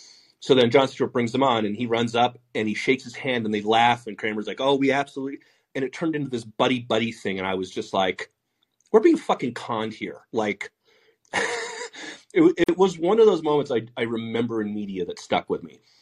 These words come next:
where it was like, you realize Jim Cramer's doing this shit as a performance, which is good, I guess, if you're just a, a guy on T V, but this is a guy giving out actual financial advice. And so that was kind of the Stu-, the,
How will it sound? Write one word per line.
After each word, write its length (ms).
where 200
it 80
was 140
like, 200
you 100
realize 500
Jim 180
Cramer's 380
doing 280
this 120
shit 380
as 140
a 60
performance, 840
which 480
is 160
good, 320
I 80
guess, 380
if 140
you're 100
just 220
a, 340
a 100
guy 320
on 120
T 200
V, 180
but 160
this 160
is 80
a 60
guy 260
giving 380
out 180
actual 400
financial 580
advice. 600
And 160
so 640
that 140
was 100
kind 240
of 80
the 60
Stu-, 440
the, 160